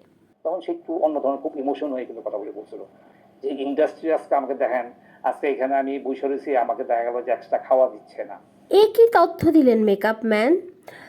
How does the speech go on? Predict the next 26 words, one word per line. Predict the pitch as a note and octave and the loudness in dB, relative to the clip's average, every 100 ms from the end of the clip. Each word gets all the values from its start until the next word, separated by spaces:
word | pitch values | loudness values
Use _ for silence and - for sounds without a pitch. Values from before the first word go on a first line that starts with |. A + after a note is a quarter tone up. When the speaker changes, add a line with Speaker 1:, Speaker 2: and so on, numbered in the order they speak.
| - | -12
Speaker 2:
সাকিবকে | - E4 G#4 A4 B4 | -2 2 2 6 6
নাকি | A#4+ - | 6 6
ইন্ডাস্ট্রিতে | E4 E4+ F4+ F4+ F#4+ F#4+ | 6 8 6 4 2 4
ঠিকমতো | F#4+ E4 E4+ E4+ E4+ F#4 | 2 2 2 2 2 0
খাবারও | - B3+ B3+ C#4+ D#4+ | -4 0 2 4 4
দেওয়া | C4 A3 G#3 | 6 4 4
হতো | A3+ A3+ G3+ | 0 0 0
না। | F#3+ F3+ - - - - - | 0 -2 -8 -16 -20 -20 0
ও | C#4+ E4 | 4 6
যদি | D#4+ E4 D4+ - C4 | 8 6 6 2 0
স্মোক | - E4+ F#4 - | 2 4 4 2
করতে | C#4 C4+ B3 | 4 4 4
চাইতো, | B3 B3 A#3 B3 B3+ | 4 4 4 4 2
সেটাও | - B3 A#3+ B3+ | 2 2 4 4
করতে | C4 B3+ B3+ | 4 2 2
পারতো | A#3+ A3+ G#3+ - G#3 | 0 0 0 0 2
না। | G#3 G#3 - | 2 -2 -6
সেই | - F4 G4 G4+ | 2 6 8 6
কষ্ট | D4 C#4+ F4+ | 0 0 0
থেকেই, | F4 E4+ F4 E4 D4 | 2 2 2 0 2
জেদ | C4+ C4+ D4+ D#4 | 0 0 0 0
থেকেই, | - D#4+ D#4+ D#4+ B3 C4 | 0 0 2 2 2 0
ঘৃণা | A3+ A3+ C#4+ E4+ | -2 0 4 4
থেকেই | E4 D4 C4+ C#4 | 2 -2 0 0
বলতে | A3+ A#3 A3+ | 4 4 4
পারেন, | G#3+ G3 F#3+ F#3+ | 0 0 0 0